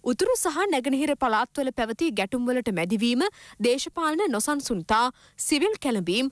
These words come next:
බලහත්කාරයෙන් අතුරුදන් කරවීම වැනි හේතු මත පීඩාවට පත් පුද්ගලයන් හඳුනාගෙන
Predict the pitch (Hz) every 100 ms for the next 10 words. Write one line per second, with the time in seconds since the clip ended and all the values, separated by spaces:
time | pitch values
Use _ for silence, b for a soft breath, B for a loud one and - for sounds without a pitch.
0 | b - 220 285 339 - 311 262 262 370
1 | - 220 285 262 269 247 254 233 247 233
2 | 185 190 294 - 226 302 311 240 - 262
3 | 269 B B - 294 285 359 427 403 359
4 | 320 - 247 208 285 294 247 214 233 233
5 | 226 226